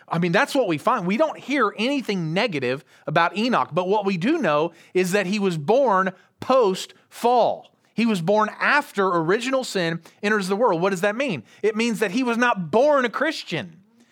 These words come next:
He was not born a believer. So therefore, at some point in his life, he was reconciled to the Father. And I would add, he was reconciled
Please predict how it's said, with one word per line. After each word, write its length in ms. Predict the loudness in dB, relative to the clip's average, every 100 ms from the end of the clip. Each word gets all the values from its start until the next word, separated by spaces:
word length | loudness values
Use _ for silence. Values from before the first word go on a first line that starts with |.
| _ _
He 120 | -2
was 200 | 0 0
not 360 | 0 0 -2 -2
born 400 | 2 4 4 2
a 60 | 0
believer. 640 | 0 0 -2 -2 -6 -10 _ _ -20 -8
So 240 | 0 2
therefore, 500 | 4 2 2 0 0
at 260 | 0 -2 -2
some 500 | -4 0 2 0 -2
point 560 | 0 2 0 -4 -16 -20 _ -6
in 180 | -2 0
his 260 | 0 -2
life, 640 | -2 0 0 -4 -10 -18 _ _ _ _ _ -4
he 200 | 0 0
was 200 | 0 0
reconciled 1200 | -2 2 0 2 -2 -2 0 2 2 2 0 -6 _ _ -8
to 240 | -2 0
the 100 | 0
Father. 460 | 0 2 2 0 -2
And 180 | 0
I 140 | 2 2
would 140 | 0
add, 420 | 0 0 0 -2 -8 _
he 140 | -4 0
was 180 | 0
reconciled 1000 | 0 2 0 0 -4 0 2 2 2 -2